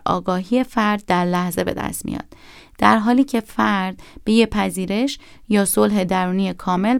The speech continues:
با مشکلات، افکار و حساسیت‌های فردی خودش رسیده. یعنی اینکه من تمام دغدغه‌های زندگیم رو میپذیرم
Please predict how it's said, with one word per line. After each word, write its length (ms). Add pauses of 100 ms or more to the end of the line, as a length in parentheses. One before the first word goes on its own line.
با 140
مشکلات، 800 (340)
افکار 600 (340)
و 60
حساسیت‌های 1000
فردی 480
خودش 480
رسیده. 380 (460)
یعنی 140
اینکه 220
من 240
تمام 400
دغدغه‌های 840
زندگیم 540
رو 220 (260)
میپذیرم 680